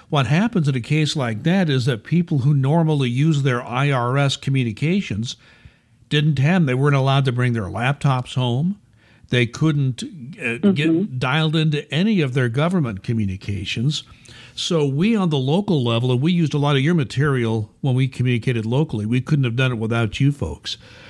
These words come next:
Speaker 1: But we found that, that people started relying on our Facebook page and, and other, uh, communications that we were using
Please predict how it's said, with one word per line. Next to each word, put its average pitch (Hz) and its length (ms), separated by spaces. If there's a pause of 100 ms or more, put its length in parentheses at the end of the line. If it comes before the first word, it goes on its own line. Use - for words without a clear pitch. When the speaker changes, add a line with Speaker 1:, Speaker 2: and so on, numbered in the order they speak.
(280)
Speaker 1:
But 127 440
we 175 140
found 175 360
that, 135 200
that 120 200
people 170 300
started 160 400
relying 131 500
on 139 80
our 127 120
Facebook 135 520
page 139 480
and, 135 80
and 117 180
other, 123 480
uh, 110 100
communications 123 920
that 131 160
we 123 160
were 117 140
using 120 680